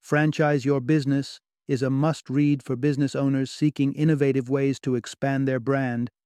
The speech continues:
and managers intrigued by the behind-the-scenes operations of franchise owners.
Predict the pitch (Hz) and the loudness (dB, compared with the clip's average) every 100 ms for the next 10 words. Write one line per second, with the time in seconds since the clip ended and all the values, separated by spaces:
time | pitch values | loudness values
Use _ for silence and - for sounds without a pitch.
0 | _ _ 135 139 151 165 139 147 127 135 | _ _ -2 2 4 4 2 2 2 0
1 | 127 - 160 160 139 135 131 123 120 117 | 0 2 4 2 0 0 0 -2 -2 -2
2 | 143 156 151 131 - 151 147 135 139 - | 2 2 2 -2 0 2 2 0 -2 0
3 | 139 147 - 165 151 131 - 147 139 131 | 0 0 0 -2 -2 -4 -4 -2 -2 0
4 | 139 123 127 131 117 92 - | -2 0 0 0 0 -4 -14